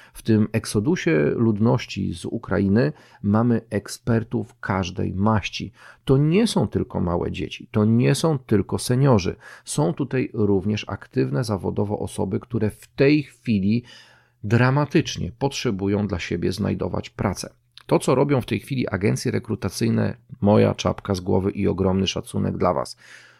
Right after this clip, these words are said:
Dwoicie się i troicie, żeby tym ludziom pomóc wejść na polski rynek pracy i to od ręki. A wielokrotnie osoby, które tutaj przychodzą, są multijęzyczne.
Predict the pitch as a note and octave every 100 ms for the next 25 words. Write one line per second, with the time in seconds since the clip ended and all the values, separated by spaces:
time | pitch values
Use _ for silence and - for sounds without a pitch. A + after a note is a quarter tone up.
0 | _ - B2 G2+ A2 B2+ B2+ C#3 - -
1 | G#2+ - A#2 A2 A#2+ B2+ G#2+ G2 G2 A#2
2 | A2+ G#2 G2 G2 - A2 A2 G2+ F#2 G#2
3 | A#2 - F2+ G#2+ G#2 - G2 G2 G2 -
4 | - G#2+ - - - A2 A2 G#2 - A2
5 | G#2 G#2+ A#2+ G#2+ - - - - - -
6 | C3 - _ _ G#2 G2 C3+ F3 F3+ A#2+
7 | - G2+ - G#2 D#3 F#3 - C#3 A2+ A#2+
8 | B2 - A#2 A#2 G2+ A#2+ A#2 D#3 C#3 C#3+
9 | C3+ D3 D3 C3+ - -